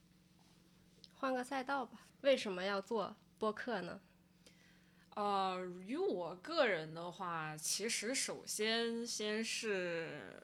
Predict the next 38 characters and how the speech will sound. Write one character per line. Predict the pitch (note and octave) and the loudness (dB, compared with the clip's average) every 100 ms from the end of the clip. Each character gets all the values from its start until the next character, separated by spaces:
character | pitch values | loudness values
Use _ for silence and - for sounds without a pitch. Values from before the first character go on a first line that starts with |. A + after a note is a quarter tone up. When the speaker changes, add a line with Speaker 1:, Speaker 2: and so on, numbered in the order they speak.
| - | -10
Speaker 2:
面 | C4 F4 C4 | 0 2 4
面 | G3 D#3+ | 2 -2
同 | - E3 | -6 -8
学， | E3 D#3 D#3 F3+ - - - - - - - - | -8 -8 -12 -16 -20 -20 -20 -20 -20 -20 -20 -4
啊， | E3+ D#3+ D#3 | -2 -2 -4
找 | D#3 | -4
到 | D3 A3 G#3 | 4 4 4
我， | F2 - - | 0 -6 -6
然 | F3+ | -4
后 | F3+ F#3 | -2 0
说 | - F#3 F3 | 2 0 -2
他 | G3 F3+ | 0 0
想 | G3 - | -2 -6
要 | D#3+ | -6
做 | F3 A3 F#3 D3+ | -6 -4 -4 -4
这 | F3+ | -8
个 | D#3+ D3 D#2+ - | -8 -8 -10 -12
podcast， | - G3 F#3 - - - - - - - - - - | -4 -4 -2 -8 -4 -4 -4 -4 -2 -2 -8 -20 -14
然 | - D#3+ | -8 -6
后 | |
做 | D#3 G3 D#3+ | -4 -2 -4
一 | |
下 | D#3+ D3+ | -4 -8
这 | D3 | -10
个 | D3+ | -14
播 | E3+ - G3+ G3 | -14 -6 -4 -4
客。 | - - - - | -6 -10 -12 -4
我 | F3 | -2
当 | E3+ B3+ F4 | 4 4 4
时 | D4+ | 0
想 | D4+ G3 C#3 | 0 -2 -4
的 | E3 | -6
就 | F#3 A3 | -4 -2
是 | G3+ | -2
说， | A3 A3 A3+ - - - - - | -2 -2 -2 -6 -16 -12 -12 -4
啊， | F#3+ F#3 | 0 0
今 | F3+ A3 A#3 | 0 0 2
年 | G3 F3 F#3 G#3+ | 2 2 2 0